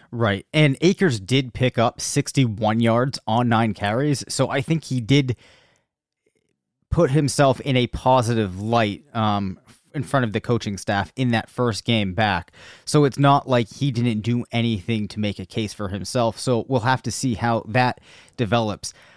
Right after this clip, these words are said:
Another exciting performance, man, Chase Claypool absolutely exploding. Seven receptions on eleven targets, Matt, a hundred and ten yards,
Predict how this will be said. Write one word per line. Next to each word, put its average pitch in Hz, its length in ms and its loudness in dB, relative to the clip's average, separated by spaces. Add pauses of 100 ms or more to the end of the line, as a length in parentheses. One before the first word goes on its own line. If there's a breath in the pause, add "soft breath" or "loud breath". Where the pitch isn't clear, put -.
(140 soft breath)
Another 160 680 6
exciting 139 540 0
performance, 127 680 -2
man, 123 480 4
Chase 185 400 2
Claypool 127 840 0 (100)
absolutely 143 880 0
exploding. 135 1160 0 (280 loud breath)
Seven 214 420 4
receptions 156 560 2
on 139 160 2
eleven 131 400 0
targets, 117 420 0
Matt, 120 280 2
a 123 80 0
hundred 185 340 2
and 170 180 0
ten 170 540 2
yards, 143 520 2